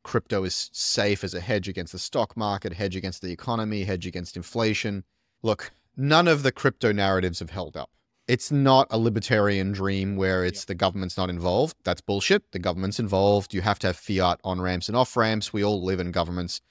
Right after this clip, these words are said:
Speaker 1: Crypto is not a hedge against governments. It is not a hedge against inflation. Inflation's gone up. Crypto's gone nowhere.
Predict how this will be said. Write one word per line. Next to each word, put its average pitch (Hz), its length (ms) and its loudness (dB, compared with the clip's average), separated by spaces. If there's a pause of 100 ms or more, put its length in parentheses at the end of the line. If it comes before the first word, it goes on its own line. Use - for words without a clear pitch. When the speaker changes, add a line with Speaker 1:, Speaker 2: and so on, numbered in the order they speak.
(220)
Speaker 1:
Crypto 104 360 -2
is 98 140 -2
not 101 380 -2
a 98 80 -2
hedge 92 280 0
against 87 400 -6 (140)
governments. - 560 -2 (440)
It 123 160 6
is 117 220 2
not 127 280 6
a 117 60 6
hedge 117 260 4
against 117 480 0
inflation. 131 720 4
Inflation's 117 600 2
gone 117 260 2
up. 170 240 6
Crypto's 107 360 0
gone 117 280 2
nowhere. 80 420 -4